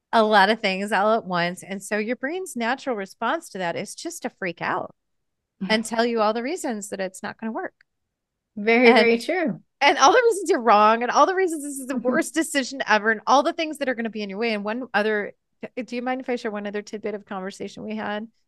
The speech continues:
Speaker 2: No, go ahead.
Speaker 1: Okay.
Speaker 2: That's
Speaker 1: One
Speaker 2: why
Speaker 1: other
Speaker 2: we're here.
Speaker 1: conversa-,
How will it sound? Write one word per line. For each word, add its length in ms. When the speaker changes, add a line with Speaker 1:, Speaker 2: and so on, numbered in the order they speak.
Speaker 2:
No, 320
go 100
ahead. 240
Speaker 1:
Okay. 380
Speaker 2:
That's 20
Speaker 1:
One 140
Speaker 2:
why 100
Speaker 1:
other 40
Speaker 2:
we're 200
here. 340
Speaker 1:
conversa-, 160